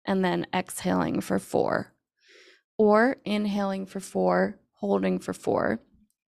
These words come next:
and exhaling for eight. <sighs> But take some deep breaths and remember that you're not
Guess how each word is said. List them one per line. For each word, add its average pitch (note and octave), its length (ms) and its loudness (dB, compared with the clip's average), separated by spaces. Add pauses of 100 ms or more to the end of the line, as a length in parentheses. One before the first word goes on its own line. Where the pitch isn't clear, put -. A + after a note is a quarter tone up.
(120)
and G3 220 -2
exhaling F3+ 540 -4
for - 320 -6
eight. - 540 -6 (2250)
<sighs> - 140 -2 (640)
But A#3 160 2
take B3+ 280 0
some C4 200 4
deep A#3 260 -2
breaths - 640 -6 (600)
and A3+ 120 2
remember B3+ 500 4
that - 260 -4
you're B3 120 -2
not A#3 420 -2